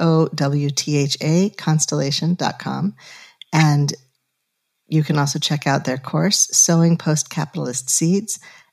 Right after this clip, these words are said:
at sowing post capitalist seeds dot com. Welcome, Anuradha. It's such a pleasure to have you here.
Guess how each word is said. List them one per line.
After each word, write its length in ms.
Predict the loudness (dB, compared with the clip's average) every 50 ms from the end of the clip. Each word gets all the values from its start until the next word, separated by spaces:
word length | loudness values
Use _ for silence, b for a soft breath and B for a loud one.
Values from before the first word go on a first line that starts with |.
| B -4
at 220 | -4 -4 -2 -2
sowing 340 | -2 2 2 4 4 2 0
post 340 | 0 0 0 0 0 -2 -4
capitalist 500 | -4 -4 -4 -4 -4 -4 -4 -2 -2 -2
seeds 280 | -2 -4 -4 -4 -4 -4
dot 220 | -4 -6 -8 -8
com. 300 | -10 -10 -8 -8 -10 -12 _ _ _ _ _ _ _ _ _ _ _ _ _ _ _ _ _ _ _ _ _ _ _ _ _ 2
Welcome, 640 | 2 4 4 2 0 -4 -4 -4 -4 -6 -8 -12 -20 _ _ _ -8
Anuradha. 520 | -6 -4 -2 -2 -2 -2 -2 -4 -6 -6
It's 120 | -2 0 2
such 320 | 2 4 4 2 2 2
a 40 | -2
pleasure 300 | -2 -2 -2 -2 -2 -4
to 60 | -4
have 240 | -2 -2 -2 -2 -2
you 80 | -4
here. 300 | -4 -4 -6 -6 -8 -10